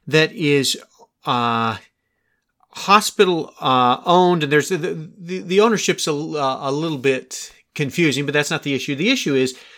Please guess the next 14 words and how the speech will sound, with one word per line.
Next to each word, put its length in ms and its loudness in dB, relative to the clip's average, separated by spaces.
that 120 -14
the 80 0
hospital's 380 2
pushing 320 -6
Epic 320 -2
on 120 -4
'em. 100 -8
So 120 -2
the 160 0
Epic's 300 -4
their 100 -2
practice 360 -2
management 360 -8
system, 300 -12